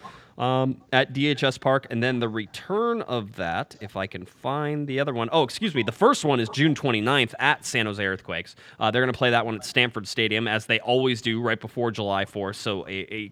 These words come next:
complete, uh, quick stretch of games that will lead into July fourth and then go to July twelfth. So you're gonna play San Jose twice, Kevin, basically in thirteen days or fourteen days.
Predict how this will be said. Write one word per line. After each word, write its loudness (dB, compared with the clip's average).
complete, -4
uh, -6
quick -4
stretch -4
of -8
games 0
that -10
will -6
lead -4
into -4
July -4
fourth 0
and 0
then 0
go -2
to -6
July -4
twelfth. 0
So -2
you're 0
gonna 0
play 0
San 2
Jose 4
twice, 2
Kevin, 2
basically 0
in -2
thirteen 0
days 0
or -12
fourteen -4
days. 2